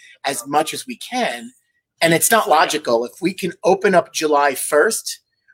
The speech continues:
Speaker 1: we also don't know what a July first opening looks like.
Speaker 2: We have no idea what kind of, uh, restrictions we're gonna have on occupancy. We are assuming that, uh, as we went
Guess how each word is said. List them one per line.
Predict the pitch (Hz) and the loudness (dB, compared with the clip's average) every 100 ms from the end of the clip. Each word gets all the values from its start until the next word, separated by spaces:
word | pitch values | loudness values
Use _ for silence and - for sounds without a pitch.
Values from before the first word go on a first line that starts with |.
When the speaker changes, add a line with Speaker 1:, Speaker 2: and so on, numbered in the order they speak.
| _ | _
Speaker 1:
we | 156 | 2
also | 240 262 339 | 2 2 -2
don't | 196 196 196 | 0 -2 2
know | 175 | 2
what | 156 | 2
a | 131 | 0
July | 143 143 160 | 0 2 2
first | 151 131 - - | 0 -8 -10 -2
opening | 214 214 147 139 | -2 -2 -8 -8
looks | 220 - - | -6 -6 -6
like. | 160 | -6
Speaker 2:
We | 160 | -4
have | 165 151 | -6 -6
no | 160 170 | -4 -4
idea | 165 160 | -2 -4
what | 151 156 | -2 -6
kind | - 151 151 | -6 -8 -8
of, | 135 - | -12 -8
uh, | 151 135 135 131 131 127 123 _ _ _ - - _ | -2 2 4 2 2 0 -4 _ _ _ -14 -14 _
restrictions | 170 151 - - 196 196 202 180 | -6 -4 -6 -2 -2 -2 -8 -6
we're | 170 175 | -4 -2
gonna | 185 180 | -2 -2
have | 185 160 | -2 -2
on | 147 - 165 | -4 -2 -2
occupancy. | 185 220 220 208 - 247 240 - _ - | -2 -4 -8 -8 -6 -10 -12 -20 _ 0
We | 208 254 | 4 4
are | - | 2
assuming | 160 151 - - 208 220 233 254 262 262 262 _ _ _ 165 | -2 -2 -4 -2 0 0 -2 -2 -4 -6 -8 _ _ _ -4
that, | 165 156 151 - - - - - 180 - | 2 2 2 -4 -18 -14 -12 0 0 2
uh, | 175 185 175 - | 2 4 2 2
as | 214 220 208 | 2 0 -4
we | 202 226 | -6 -6
went | 185 226 | -2 -4